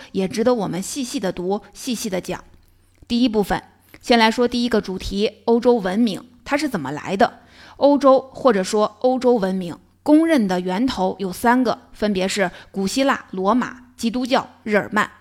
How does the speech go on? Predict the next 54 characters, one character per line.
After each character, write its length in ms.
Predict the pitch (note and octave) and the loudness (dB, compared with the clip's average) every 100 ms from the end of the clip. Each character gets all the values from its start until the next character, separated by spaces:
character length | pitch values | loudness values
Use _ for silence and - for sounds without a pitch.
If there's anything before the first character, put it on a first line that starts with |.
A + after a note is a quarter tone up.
| _ - - - | _ -20 -20 0
我 80 | B3+ | 2
们 100 | F4 | 2
打 160 | A#3+ F3+ | -2 -4
个 80 | |
比 160 | A#3 E3+ | -4 -2
方 200 | - B3 | 0 2
来 140 | G#3 | 0
说， 360 | F#3 F#3+ F3 - - - | -2 -6 -6 -8 -10 0
欧 180 | D4 | 2
洲 160 | C#4+ D4 | 4 2
文 160 | G#3+ A3 | 2 2
明 280 | G#3 G3+ A3+ | 0 -2 -4
是 200 | - A#3+ | -6 -6
一 80 | G#3 | -2
个 140 | A3+ | -2
水 180 | B3 D#3+ | -2 -4
池 280 | - - F3+ | -8 -6 -4
子， 120 | G#3 - - _ | -4 -4 -8 _
而 120 | - | 0
这 140 | A#3+ D#4 | 2 0
三 260 | - D#4 | 0 0
个 100 | D#4 G3 | 0 0
源 240 | F3+ A#3 | 0 -2
头 240 | B3+ F#3+ F#3+ - | 0 -2 -4 -6
就 120 | G3+ | -6
是 160 | F#3+ | -6
三 280 | G3 B3+ B3+ | -6 -2 -2
条 240 | A#3 F#3 A3 | -2 -2 -2
注 200 | C4+ G#3 | -4 -6
水 160 | - | -6
的 100 | F#3 | -4
管 240 | G#3 F#3 - | -2 -4 -4
子， 220 | - - - _ - | -4 -4 -6 _ -2
分 240 | D4+ D#4 | 2 4
别 140 | C#4 | 4
往 180 | C4+ F#3+ | 2 0
这 120 | - | -2
个 100 | G3+ | -2
池 320 | F#3+ - - G3+ | -2 -4 -6 0
子 140 | A#3 | 0
里 180 | F#3 - - | 0 -6 -10
注 140 | B3+ A3+ | -4 -2
入 120 | G#3 | -4
不 160 | G#3+ | -4
同 220 | A#3+ E3+ G3 | -8 -4 -2
的 100 | A#3+ | -2
水， 340 | - - - _ | -2 -8 -12 _
形 200 | - G#3 | -6 -4
成 160 | A3+ G3 | -4 -4
的 160 | G3+ - - | -4 -6 -12
混 260 | - G3+ | -6 -6
合 200 | F3 G#3+ | -4 0
溶 240 | A#3+ E3+ G#3 | 0 -2 -4
液 180 | C4+ | -4